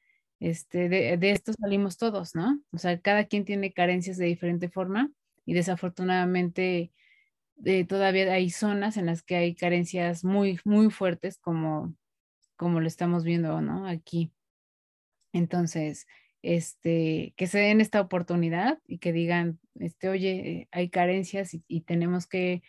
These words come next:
hacer algo", porque si no lo hacemos nosotros, este, eh, hasta que alguien tome cartas en el asunto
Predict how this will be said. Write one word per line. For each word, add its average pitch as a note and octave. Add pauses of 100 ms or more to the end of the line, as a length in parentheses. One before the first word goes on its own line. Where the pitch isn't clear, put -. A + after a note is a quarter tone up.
(460)
hacer F#3
algo", F#3
porque F3+
si F#3
no F#3+
lo G3
hacemos G3+
nosotros, F#3 (220)
este, E3+ (100)
eh, E3+
hasta F3
que F#3
alguien F#3
tome F#3
cartas F3+
en F3
el E3+
asunto E3+